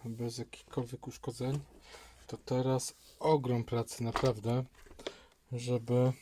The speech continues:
oczyścić tą obudowę z powłoki tego starego kleju. I ta cała praca jest w tej chwili przede mną. No tutaj,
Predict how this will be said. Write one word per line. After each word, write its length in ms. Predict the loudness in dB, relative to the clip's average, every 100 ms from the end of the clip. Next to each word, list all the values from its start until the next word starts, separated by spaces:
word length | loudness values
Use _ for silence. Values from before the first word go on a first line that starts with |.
| -10 -20 -10
oczyścić 800 | -8 -6 -4 -4 -6 -4 -4 -4
tą 240 | -6 -4 -2
obudowę 580 | -4 -4 0 0 2 0
z 80 |
powłoki 540 | -2 -6 -4 -6 -6 -6
tego 240 | -4 -4
starego 420 | -6 -4 -2 0
kleju. 460 | -2 0 2 2 0 -6 _ _ -20 -20 -20 -20 -20 -20 -18
I 40 |
ta 140 | -6 -6
cała 300 | 0 0 0
praca 640 | 0 -2 0 2 4 4 0 -8 -12
jest 240 | -6 -6 -6
w 100 | -8
tej 80 |
chwili 280 | -8 -8 -8
przede 320 | -6 -2 0
mną. 320 | 0 2 0 0
No 320 | -2 -2 -4
tutaj, 580 | -4 -6 0 2 2